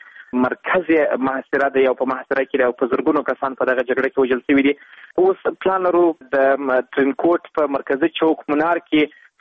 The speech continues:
سولیز لاریون کوو او د لاریون پر مهال شعارونه به مو همدا وي چې جنګ بس دی، موږ سوله غواړو، نور موږ مه وژنئ.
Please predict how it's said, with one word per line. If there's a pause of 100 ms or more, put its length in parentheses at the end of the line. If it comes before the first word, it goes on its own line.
سولیز
لاریون
کوو
او
د
لاریون
پر
مهال (340)
شعارونه
به
مو
همدا
وي
چې (200)
جنګ
بس (160)
دی،
موږ (100)
سوله
غواړو،
نور
موږ
مه
وژنئ.